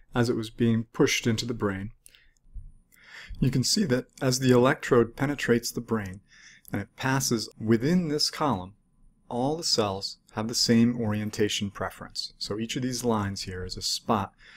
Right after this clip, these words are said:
where the electrode encountered a neuron, and then the orientation of this line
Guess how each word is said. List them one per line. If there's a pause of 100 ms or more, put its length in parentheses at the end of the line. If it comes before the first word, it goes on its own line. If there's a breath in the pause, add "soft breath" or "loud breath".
(260 loud breath)
where
the
electrode
encountered (180)
a
neuron, (600 loud breath)
and
then
the
orientation
of
this
line